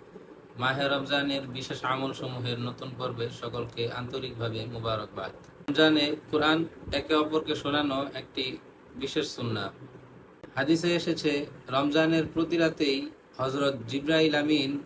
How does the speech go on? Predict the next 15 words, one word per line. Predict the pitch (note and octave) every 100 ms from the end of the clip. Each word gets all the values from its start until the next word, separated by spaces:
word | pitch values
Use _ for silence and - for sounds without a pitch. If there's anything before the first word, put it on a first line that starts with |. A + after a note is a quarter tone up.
| C3
রাসূল | C3+ D#3
সাল্লাল্লাহু | D3 C#3+ C#3+ C#3 D3 D3
আলাইহি | C#3+ C#3 C#3+ D3
ওয়াসাল্লামের | C#3+ C3+ C#3+ C#3+ C#3 C3+
কাছে | C3+ B2+ C3
আসতেন | C3 - C3 B2 C#3 - - - - -
এবং | B2+ B2+ B2 - - - - - - - - - - - - - -
উভয়ে | C#3+ C#3+ D#3+ D3 D3 -
কোরআন | D#3 D#3 D#3+ E3
একে | D3+ D3 D3+
অপরকে | D3 D3 - C#3+ C#3 D#3
শোনাতেন। | - C3+ B2+ - - - - - - -
অতএব | C3+ C#3+ C#3+ C3+
রমজান | B2+ C#3 D3 E3
মাসে | E3 D#3+ E3 E3 E3